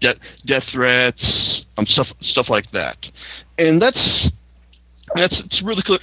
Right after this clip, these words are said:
clever premise, and it works really well for the comic book medium because, like, you can ha-, there, you can just, like, dr-,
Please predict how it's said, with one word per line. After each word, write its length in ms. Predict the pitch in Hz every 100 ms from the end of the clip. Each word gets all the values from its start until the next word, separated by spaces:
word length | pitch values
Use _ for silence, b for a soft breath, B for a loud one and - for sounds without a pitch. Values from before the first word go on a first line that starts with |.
| -
clever 160 | 139
premise, 360 | 127 - 247 135
and 80 | 123
it 60 | 135
works 220 | 175 - - -
really 220 | 180 160
well 100 | 151
for 140 | 120
the 60 | 110
comic 340 | - 214 254
book 160 | - -
medium 400 | 104 104 104 104 104 B B
because, 600 | - - 151 139 127 - -
like, 160 | 131 -
you 60 | -
can 80 | 170
ha-, 160 | 185 B B B _ _ -
there, 180 | 156
you 160 | 139 185
can 100 | 156
just, 140 | -
like, 140 | - 127 _ -
dr-, 140 | -